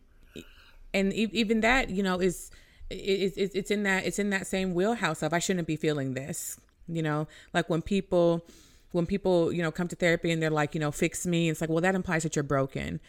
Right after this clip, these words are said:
And if something is broken, that means that it's, like, purposeless and cannot be used and cannot be effective. And is that what you're saying? Do you feel like you can't be effective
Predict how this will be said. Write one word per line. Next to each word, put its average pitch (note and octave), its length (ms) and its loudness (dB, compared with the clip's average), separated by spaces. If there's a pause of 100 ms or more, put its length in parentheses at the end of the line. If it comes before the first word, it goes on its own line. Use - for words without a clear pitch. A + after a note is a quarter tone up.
(420)
And D3+ 420 4 (280)
if E3 100 2
something F3+ 320 2
is D#3 120 4
broken, D3+ 520 2
that C#3+ 160 0
means D#3 260 0
that D3 160 2
it's, D3+ 220 0
like, C#3+ 320 0 (140)
purposeless D#3 680 2
and D3 120 -4
cannot D#3 340 -2
be D#3 60 0
used D3 600 0
and C#3+ 160 -4
cannot D3 300 -2
be D3 140 0
effective. C#3 540 0
And C3+ 100 -2
is C#3 100 -6
that D#3+ 140 0
what D3+ 160 -2
you're D#3+ 60 0
saying? F#3+ 340 0
Do D#3 80 0
you D3 80 2
feel F3+ 120 -2
like F3+ 160 2
you F3 80 -2
can't F3 220 -2
be E3+ 120 2
effective - 640 -2